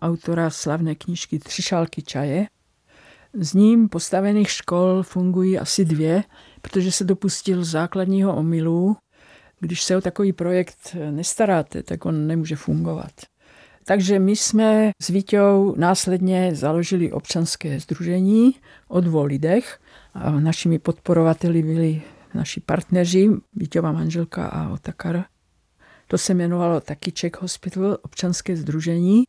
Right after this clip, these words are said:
No a začali jsme tím, že jsme od dárců získávali peníze a začali jsme kupovat každý rok zásobu léku na další rok, aby nemocnice mohla fungovat.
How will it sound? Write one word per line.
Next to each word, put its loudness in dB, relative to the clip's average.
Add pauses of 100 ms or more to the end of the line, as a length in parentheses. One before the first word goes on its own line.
(640)
No 2
a 2
začali 0
jsme 0
tím, 2
že -2
jsme 0 (280)
od -2
dárců 2
získávali -2
peníze 4
a -2 (280)
začali -2
jsme -2
kupovat 0 (280)
každý 0
rok 0
zásobu -2
léku 0
na 2
další -2
rok, -2
aby -4
nemocnice -2
mohla -2
fungovat. -4